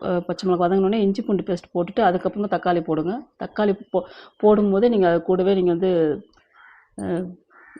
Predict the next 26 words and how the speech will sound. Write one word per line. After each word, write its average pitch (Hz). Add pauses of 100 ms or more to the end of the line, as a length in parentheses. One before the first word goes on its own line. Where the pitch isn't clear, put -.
(240)
புதினா 214
வந்து 180
நீங்க 175
ஆட் 165
பண்ணிடுங்க. 151 (1700)
ஆட் 190
பண்ணிட்டு, 180 (120)
அது 175
கூட 196
கொஞ்சம் 180
அந்த 170
புதினா 214
கொஞ்சம், 170
அதாவது 175
தக்காளி 185
ரொம்ப 175
வதங்க 170
வேணாம், 165
கொஞ்சம் 170
கத 170
கதன்னு 185
இருக்க 180
அளவுக்கு 165
நீங்க 175
வதங்கினாலே 170
போதும். 165